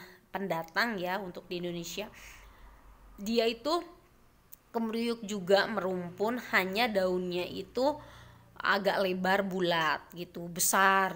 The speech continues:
dia bisa besar gitu. Nah, tapi tetap merumpun ya, kemeruyuk gitu. Nah, terus yang, eh,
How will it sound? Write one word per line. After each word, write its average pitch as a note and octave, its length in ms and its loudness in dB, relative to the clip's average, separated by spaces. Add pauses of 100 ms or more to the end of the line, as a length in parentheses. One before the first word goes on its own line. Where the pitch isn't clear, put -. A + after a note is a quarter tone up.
dia F#3 160 -2
bisa F3+ 160 -4
besar E3 640 -2
gitu. E3 480 -14 (520)
Nah, F#3+ 200 -4
tapi B3+ 320 -2
tetap - 320 -4
merumpun B3+ 600 -2
ya, G#3+ 40 -4
kemeruyuk G3+ 640 -2
gitu. E3+ 520 -8 (720)
Nah, F#3 160 -4
terus A3+ 680 2
yang, F#3 440 0
eh, E3 1200 -2